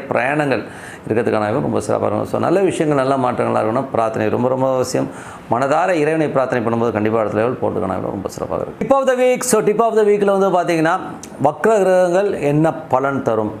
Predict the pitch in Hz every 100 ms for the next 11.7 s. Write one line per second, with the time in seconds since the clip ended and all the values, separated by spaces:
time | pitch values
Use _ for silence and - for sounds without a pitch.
0 | - 107 107 104 101 151 131 - 113 120
1 | 107 107 107 - 120 110 110 123 131 135
2 | 131 123 117 110 113 160 - - - -
3 | - - - 101 104 117 - 175 165 151
4 | 143 135 123 110 151 - 117 113 143 143
5 | 143 135 123 135 127 117 107 113 123 117
6 | 110 123 110 113 110 - 107 107 120 131
7 | 120 120 120 117 110 110 135 156 - 110
8 | 110 101 101 107 104 98 95 92 90 -
9 | 104 104 101 101 101 98 95 95 95 98
10 | 95 98 101 117 104 95 107 135 113 110
11 | 123 113 110 104 110 110 107